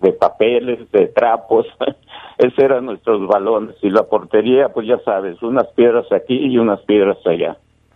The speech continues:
Tuve la dicha, como te dije hace rato, de formar parte del equipo Irapuato durante dos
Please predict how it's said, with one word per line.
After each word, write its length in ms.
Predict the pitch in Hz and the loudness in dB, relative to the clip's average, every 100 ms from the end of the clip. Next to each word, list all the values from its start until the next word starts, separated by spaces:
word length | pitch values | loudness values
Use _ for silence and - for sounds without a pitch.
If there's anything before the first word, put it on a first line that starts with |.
| _ _ _ _ _ | _ _ _ _ _
Tuve 240 | 117 107 | 0 0
la 140 | 110 107 | 0 0
dicha, 300 | 107 120 113 | -2 -4 -4
como 280 | 107 104 87 | -2 -2 0
te 120 | 101 | -2
dije 300 | 104 107 110 | -2 -4 0
hace 220 | 104 104 | 0 2
rato, 460 | 98 113 113 - 123 | 0 2 0 -2 -2
de 140 | 113 | -2
formar 460 | 101 98 95 107 90 | -2 -2 0 -2 -2
parte 320 | 104 101 - | -2 -2 0
del 200 | 98 104 95 | 2 2 0
equipo 380 | - 104 - | -2 -2 0
Irapuato 840 | 98 101 - 117 123 - 139 151 - _ _ _ _ _ _ | 0 0 0 0 0 -2 -6 -6 -12 _ _ _ _ _ _
durante 440 | 104 107 107 95 107 | 0 2 0 -2 -2
dos 180 | 104 | -2